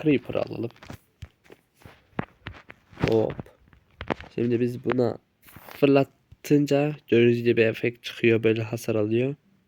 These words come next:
Ve bunun mutant olması gerekiyor Creeper'ın. Şöyle biraz bekleyelim.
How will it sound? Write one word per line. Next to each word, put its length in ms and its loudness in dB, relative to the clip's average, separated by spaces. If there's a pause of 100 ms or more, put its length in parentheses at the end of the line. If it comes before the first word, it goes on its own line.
(1080)
Ve 180 6
bunun 280 6
mutant 420 -4
olması 380 -6
gerekiyor 420 -8 (300)
Creeper'ın. 340 -4 (800)
Şöyle 340 -6
biraz 260 -6
bekleyelim. 640 -8